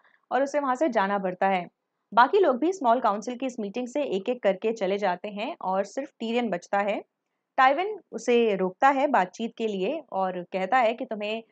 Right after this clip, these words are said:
सैंसा को प्रेग्नेंट करना होगा, अब स्टार्क घराना बचा नहीं है, तुम्हारा और सैंसा का जो बच्चा होगा वो आगे चलकर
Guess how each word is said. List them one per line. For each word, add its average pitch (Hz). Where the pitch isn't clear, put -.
सैंसा 226
को 311
प्रेग्नेंट 220
करना 190
होगा, 202
अब 202
स्टार्क 202
घराना 202
बचा 190
नहीं 277
है, 269
तुम्हारा 247
और 233
सैंसा 202
का 220
जो 202
बच्चा 185
होगा 247
वो 220
आगे 180
चलकर 240